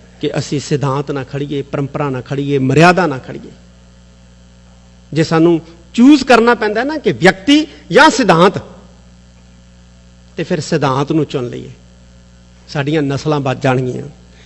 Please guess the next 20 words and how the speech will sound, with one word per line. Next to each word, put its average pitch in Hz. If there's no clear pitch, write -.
ਜੇ 160
ਅਸੀਂ 165
ਵਿਅਕਤੀ 151
ਚੁਣ 226
ਲਏ, 247
ਅਸੀਂ 247
ਤਾਂ 285
ਸ਼ਾਨਦਾਰ 226
ਜ਼ਿੰਦਗੀ 202
ਜਿਉਂ 170
ਜਾਾਂਗੇ, 214
ਪਰ 175
ਸਾਡੀਆਂ 170
ਨਸਲਾਂ 185
ਵਾਸਤੇ 165
ਪ੍ਰੋਬਲਮ 147
ਖੜੀ 208
ਹੋ 139
ਜਾਣੀ 123
ਹੈ। 120